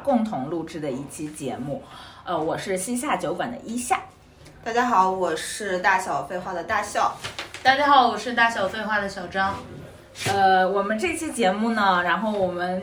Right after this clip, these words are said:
Speaker 1: 因为刚刚过去了金钟奖嘛，然后我，我们三个都看了他和他的他这部台剧，
Speaker 2: 对。
Speaker 1: 所以我们就是想聊一下从二零一一年到二零二二年的一个台剧的进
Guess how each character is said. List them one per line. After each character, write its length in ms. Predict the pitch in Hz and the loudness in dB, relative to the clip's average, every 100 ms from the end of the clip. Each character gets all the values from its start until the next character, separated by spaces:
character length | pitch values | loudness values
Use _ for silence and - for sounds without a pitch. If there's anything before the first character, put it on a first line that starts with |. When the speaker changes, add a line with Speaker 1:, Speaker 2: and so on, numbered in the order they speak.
| - | -4
Speaker 1:
因 160 | 240 240 | 0 4
为 160 | 240 | 4
刚 180 | 240 254 | 6 6
刚 180 | 262 269 | 6 4
过 200 | 285 262 | 4 4
去 160 | - 202 | 4 2
了 100 | 175 | 0
金 240 | 220 240 | 2 2
钟 180 | 247 262 | 4 4
奖 240 | 208 - | 2 -2
嘛， 140 | 147 151 | -4 -4
然 160 | 170 | -2
后 140 | 220 190 | 0 -2
我， 160 | 147 - | -4 -4
我 120 | 175 | -4
们 120 | 156 | -2
三 220 | 247 220 | -2 0
个 140 | 226 196 | 0 0
都 180 | 214 | -2
看 300 | 214 - 208 | 0 2 2
了 160 | 165 139 | 0 -2
他 260 | - 208 185 | 0 2 2
和 220 | 180 165 | 2 0
他 160 | 233 | 2
的 80 | 190 | 2
他 320 | 180 - 180 | 2 0 0
这 120 | 208 190 | 0 -2
部 200 | 180 180 | 0 0
台 200 | - 180 | 0 -2
剧， 120 | - 175 | -2 -4
Speaker 2:
对。 80 | - - - | -4 -10 -8
Speaker 1:
所 160 | - 226 | 2 4
以 80 | |
我 180 | 226 208 | 6 6
们 200 | 185 175 | 4 2
就 120 | 208 | 0
是 140 | 226 233 | 0 0
想 260 | 233 175 | 2 2
聊 240 | 165 143 180 | 2 2 0
一 60 | |
下 320 | 220 254 202 190 | 2 4 4 4
从 420 | 220 170 165 185 - - | 0 -4 -4 -8 -10 4
二 180 | 294 247 | 8 8
零 160 | 214 220 | 6 0
一 200 | 294 302 | -2 -2
一 80 | 320 | -2
年 300 | 202 147 180 | -2 -2 2
到 180 | 202 190 | 6 6
二 280 | - 240 | 8 6
零 180 | 185 185 | 6 2
二 160 | - 285 | 2 4
二 220 | 269 247 | 6 6
年 240 | 196 147 | 4 -4
的 180 | 151 156 | -6 -4
一 80 | 165 | -4
个 120 | 147 | -2
台 320 | 131 - 143 160 | -4 -2 -2 -2
剧 240 | - 254 | -4 -2
的 160 | 180 233 | 0 0
进 200 | - 254 | -2 -2